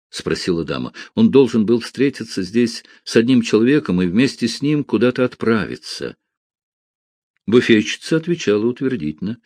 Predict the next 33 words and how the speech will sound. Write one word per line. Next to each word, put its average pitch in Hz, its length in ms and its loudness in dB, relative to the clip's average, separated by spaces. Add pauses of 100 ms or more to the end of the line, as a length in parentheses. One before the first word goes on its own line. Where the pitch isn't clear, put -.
(220)
но 110 120 6
она 135 320 6
не 147 100 4
могла 139 340 6
указать 131 440 4
направление, 131 580 2
по 127 120 -2
которому 117 440 4
ушли 120 400 2
эти 120 140 0
двое. 113 400 2 (640)
Один 135 320 6
из 135 120 2
матросов, 165 680 4
стоявший 85 540 0
неподалёку, 127 640 4
вмешался 151 720 4
в 117 80 0
разговор. 123 540 4
Он 185 160 6
вспомнил, 165 640 4
что 131 200 4
у 131 100 4
входа 160 360 4
в 110 60 0
харчевню 190 720 0 (260)
он 233 220 6
только 202 420 6
что 104 240 2
столкнулся 151 720 2
с 127 60 -4
двумя 127 300 4
мужчинами, 107 800 4